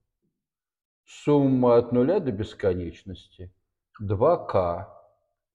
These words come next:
А М М. Хотелось написать R в степени M без единицы,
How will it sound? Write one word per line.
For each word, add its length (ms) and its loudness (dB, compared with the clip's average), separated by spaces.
А 340 2
М 440 0
М. 580 0
Хотелось 720 2
написать 720 -4
R 280 2
в 60 -18
степени 680 -4
M 280 -2
без 200 -4
единицы, 720 -8